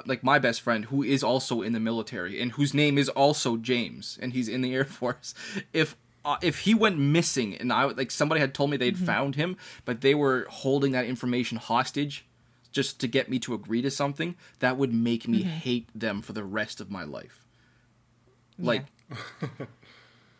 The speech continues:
Speaker 3: Yeah.
Speaker 2: I can,
Speaker 3: That's
Speaker 2: I can
Speaker 3: fair.
Speaker 2: see that. Yeah. It is fair.
Speaker 1: That's a very personal,
Speaker 2: But
Speaker 1: subjective
Speaker 2: I would
Speaker 1: thing.
Speaker 2: like to also say, Katie and Aiden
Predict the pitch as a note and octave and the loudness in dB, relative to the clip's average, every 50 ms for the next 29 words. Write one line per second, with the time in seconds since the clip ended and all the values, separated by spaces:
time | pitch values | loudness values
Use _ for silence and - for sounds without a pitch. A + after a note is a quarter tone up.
0 | _ - _ _ _ _ _ - - B2 B2 - - _ _ - - _ _ _ | _ -20 _ _ _ _ _ -10 -10 -10 -10 -10 -14 _ _ -20 -20 _ _ _
1 | _ A3 A3+ A3+ G#3+ F3+ F#3 F3+ - G#3 B3 D4+ A3 G3+ G3 - - F3 D3+ - | _ -10 -6 -6 -4 -4 -4 -4 -2 0 0 2 2 0 0 -2 -4 -4 -6 -6
2 | - - - - - - E3+ D3+ D#3+ _ - - _ _ _ _ _ _ _ - | -8 -12 -14 -16 -12 -12 -12 -12 -12 _ -20 -20 _ _ _ _ _ _ _ -14
3 | - - E3 D#3 - - - B2+ C3 B2+ - B2+ A#2 C3+ C#3+ C#3+ C#3 - - C#3+ | -12 -12 -12 -14 -14 -12 -6 -4 -4 -2 -2 0 2 4 4 4 2 0 -2 0
4 | C3+ C3 - - C3 A#2+ A#2 A2+ A3+ - A2+ A2 G3+ C4 C#4+ D4+ D4+ - G#3+ G3 | 0 0 0 -2 -2 0 0 2 0 0 0 0 -2 -2 -2 -2 -2 0 2 0
5 | F#3+ - - - D3+ F3 F#3 - - F#3 F3+ - - - F3 E3 D#3+ E3+ E3+ - | 0 0 -2 -2 -2 -2 -2 -2 -2 -2 -2 -2 -2 0 0 0 0 -2 -4 -8
6 | - - - - - _ _ _ _ _ _ - - - D#4 E4+ F4 D#4 A#3+ F#3 | -14 -20 -20 -20 -20 _ _ _ _ _ _ -4 0 2 4 4 4 2 2 0
7 | F3+ F3+ G3+ A3 A#3 A3+ - _ _ _ _ _ _ _ _ _ _ _ _ _ | 0 0 0 -2 -2 -4 -6 _ _ _ _ _ _ _ _ _ _ _ _ _
8 | _ _ _ _ _ _ - A3 G3+ G3 - - - A3 A#3+ B3 G#3+ G3 E3 D3+ | _ _ _ _ _ _ 0 0 0 0 0 -2 0 0 2 2 2 2 0 0
9 | D#3 E3+ F#3+ G3 | -2 -4 -4 -6